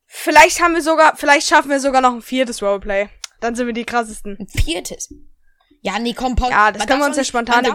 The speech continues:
Speaker 1: überlegen.
Speaker 2: auch nicht übertreiben. Man darf's auch nicht über-
Speaker 1: Doch, doch, doch.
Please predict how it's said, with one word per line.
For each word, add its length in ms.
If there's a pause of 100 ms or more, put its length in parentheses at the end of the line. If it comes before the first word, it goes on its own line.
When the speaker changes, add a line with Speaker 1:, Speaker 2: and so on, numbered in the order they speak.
Speaker 1:
überlegen. 100
Speaker 2:
auch 60
nicht 80
übertreiben. 520 (120)
Man 120
darf's 200
auch 100
nicht 120
über- 120
Speaker 1:
Doch, 120
doch, 200
doch. 220